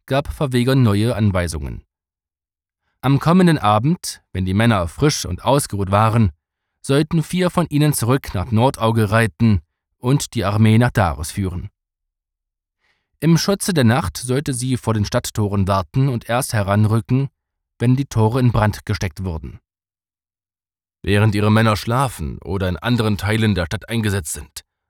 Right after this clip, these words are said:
haben wir ein leichtes Spiel. Wir brennen die Tore nieder,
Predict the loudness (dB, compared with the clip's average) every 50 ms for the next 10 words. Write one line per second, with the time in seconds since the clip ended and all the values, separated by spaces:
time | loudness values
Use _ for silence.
0 | _ -4 0 0 2 2 2 2 2 2 2 2 4 4 4 4 2 0 -2 -4
1 | -8 -8 -8 -8 -12 -16 -18 -20 -20 -20 _ _ _ _ _ _ _ _ _ _
2 | _ _ _ _ _ _ -4 -2 0 0 0 0 0 2 2 4 4 4 4 2
3 | 0 0 0 0 0 2 0 -2 -4 -6 -10 -16 -18 -20 -20 -20